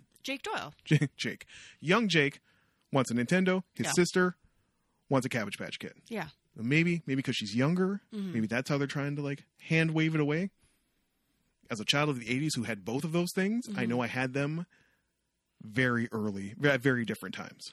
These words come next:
Speaker 1: Right.
Speaker 2: I had a Cabbage Patch Kid when I was young.
Speaker 1: Right.
Speaker 2: Grr. 'Cause you just had to have one.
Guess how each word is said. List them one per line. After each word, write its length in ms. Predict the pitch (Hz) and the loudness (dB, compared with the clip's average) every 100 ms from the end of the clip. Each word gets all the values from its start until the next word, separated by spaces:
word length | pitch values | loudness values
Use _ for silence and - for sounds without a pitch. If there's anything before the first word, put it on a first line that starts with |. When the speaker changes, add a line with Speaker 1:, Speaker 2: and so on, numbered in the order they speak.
| - | -10
Speaker 1:
Right. 220 | 196 110 101 | -4 -4 -4
Speaker 2:
I 60 | |
had 80 | 87 | -8
a 40 | |
Cabbage 320 | - 120 131 143 | -4 -2 0 0
Patch 200 | 135 - | -2 0
Kid 180 | 143 123 | -2 0
when 120 | 101 | -2
I 80 | 95 | -4
was 240 | 92 - - | -6 -8 -12
young. 600 | - 107 135 202 233 - _ - | -6 0 2 4 2 -2 _ -16
Speaker 1:
Right. 220 | 170 135 - _ _ _ - | -14 -14 -18 _ _ _ -10
Speaker 2:
Grr. 440 | 117 135 131 139 180 _ _ _ _ _ _ _ _ _ _ _ _ - | 0 2 2 0 -4 _ _ _ _ _ _ _ _ _ _ _ _ -8
'Cause 120 | 101 | -6
you 60 | 101 | -4
just 140 | - | -4
had 140 | 104 | -4
to 60 | - | -4
have 220 | 107 113 | -2 -2
one. 240 | 98 113 | -6 -16